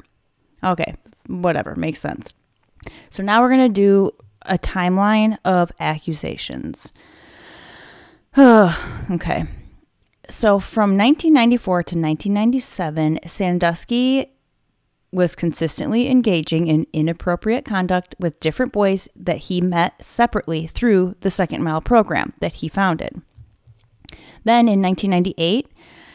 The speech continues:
Penn State Police and the Pennsylvania Department of Public Welfare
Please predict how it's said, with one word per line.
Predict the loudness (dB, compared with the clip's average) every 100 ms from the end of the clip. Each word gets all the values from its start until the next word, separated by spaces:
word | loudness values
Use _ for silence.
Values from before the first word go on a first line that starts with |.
| -20 _ _ 4
Penn | 6 4 4
State | 2 -2 0
Police | 0 0 0 -2 -6 -8
and | -4 -2 -2
the |
Pennsylvania | -2 -4 -2 0 0
Department | -2 0 -2 -2 -4
of | -4 -6
Public | -8 -6 -6 -6
Welfare | -6 -6 -2 0 2 0 -4